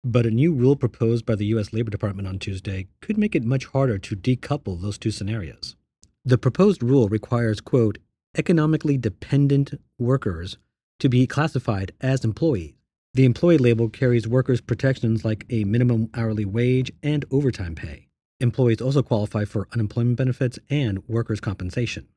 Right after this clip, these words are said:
U S Labor Secretary Marty Walsh, in a statement, said businesses often misclassify vulnerable workers. Quote, "Misclassification deprives workers of their federal labor protections,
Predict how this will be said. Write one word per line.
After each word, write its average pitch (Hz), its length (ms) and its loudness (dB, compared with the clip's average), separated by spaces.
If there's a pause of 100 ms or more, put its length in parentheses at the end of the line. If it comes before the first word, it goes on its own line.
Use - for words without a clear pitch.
(380)
U 139 200 6
S - 140 4
Labor 123 220 6
Secretary 110 460 0
Marty 113 340 0
Walsh, 95 580 -4
in 123 140 0
a - 20 2
statement, 101 400 -2
said 101 220 -4
businesses 139 500 0
often 151 340 0
misclassify 139 680 0
vulnerable 107 460 -2
workers. 120 480 -4 (160)
Quote, 117 260 2 (100)
"Misclassification 123 1160 0
deprives 120 420 -2
workers 123 380 0
of 110 160 -8
their 104 140 -2
federal 127 340 -2
labor 117 260 0
protections, 92 680 -6